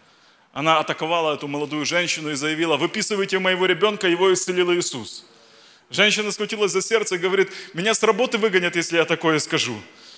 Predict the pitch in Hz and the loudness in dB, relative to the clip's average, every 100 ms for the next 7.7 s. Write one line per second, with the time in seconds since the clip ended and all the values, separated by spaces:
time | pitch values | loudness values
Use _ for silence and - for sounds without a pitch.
0 | - - - 175 196 220 165 247 254 233 | -20 -16 -2 4 6 4 4 4 4 2
1 | - 226 220 240 185 185 180 214 214 208 | 0 0 0 0 0 0 0 0 0 -2
2 | 214 - 254 202 165 170 196 160 175 226 | -2 -4 -2 -2 -2 -2 -4 0 2 4
3 | 233 208 - - - 247 170 131 - 208 | 2 -2 -8 -12 2 4 4 2 -8 -4
4 | 214 214 254 214 202 202 175 156 180 202 | -2 0 0 0 -2 -4 -4 -8 -8 -6
5 | 202 214 175 123 - - - - - - | -4 -2 -2 -2 -12 -20 -20 -20 -20 -20
6 | - - 180 220 226 196 180 160 175 175 | -20 -4 -2 2 0 -2 -6 -2 0 0
7 | 160 151 165 - 208 180 | -2 -6 -4 -4 -4 -8